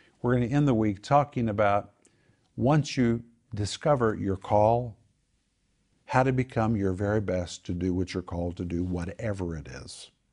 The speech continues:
Be your very best. Tomorrow night, we're gonna really help you. But if you need prayer, please write to us, prayer at renner dot org, or you can call us,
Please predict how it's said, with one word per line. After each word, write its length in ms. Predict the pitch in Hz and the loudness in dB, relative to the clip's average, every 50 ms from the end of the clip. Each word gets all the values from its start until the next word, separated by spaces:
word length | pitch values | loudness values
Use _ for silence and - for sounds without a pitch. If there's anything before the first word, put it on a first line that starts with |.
| _ _ _ _ _ 87 87 | _ _ _ _ _ -10 -2
Be 260 | 87 123 120 120 127 120 | 2 4 4 6 6 4
your 280 | 104 82 80 78 76 76 80 | 4 0 -4 -8 -10 -12 -8
very 360 | 85 107 117 117 117 120 120 | -4 -4 -2 -2 -2 -2 -4
best. 580 | 107 98 92 90 90 90 - - - - _ _ _ _ _ _ _ _ - _ _ | -4 -4 -4 -6 -6 -8 -10 -14 -18 -20 _ _ _ _ _ _ _ _ -20 _ _
Tomorrow 280 | - - 127 123 123 120 | -4 0 2 2 2 2
night, 100 | 117 117 | 2 2
we're 140 | 104 107 104 | 0 0 -2
gonna 140 | 107 101 | -2 -2
really 200 | 95 98 101 101 | 0 0 0 -2
help 300 | 90 101 110 98 - - | 0 0 -2 -2 -2 -4
you. 100 | 101 95 - _ - - - - - - - - | -10 -10 -10 _ -20 -20 -20 -20 -20 -8 0 2
But 100 | 147 135 | 4 4
if 140 | 127 - | 4 4
you 80 | 131 123 | 4 4
need 260 | 123 127 135 139 139 | 6 6 4 2 0
prayer, 380 | - - 139 131 123 123 131 143 | 0 2 2 4 4 4 2 -2
please 300 | - - 123 117 104 104 | -2 -2 -2 -2 0 2
write 280 | 110 113 117 120 - | 2 2 2 2 0
to 120 | - 147 151 | 0 -2 -2
us, 320 | 170 170 - - - - - _ _ | -2 -2 -6 -14 -20 -20 -20 _ _
prayer 380 | - - - 120 120 127 147 - | -8 0 2 2 2 2 2 0
at 180 | - 107 104 101 | 0 -2 -2 -2
renner 260 | 107 113 120 131 135 | 0 0 0 0 2
dot 160 | 127 131 131 | 4 4 4
org, 260 | 123 107 110 113 - - | 4 2 0 0 -2 -4
or 140 | - 127 143 | -2 0 2
you 140 | 160 160 170 | 2 2 2
can 200 | - 208 208 202 | 2 2 2 2
call 280 | - 226 262 285 277 226 | 4 4 4 4 6 4
us, 340 | 135 - - - - - | 2 2 0 -12 -14 -16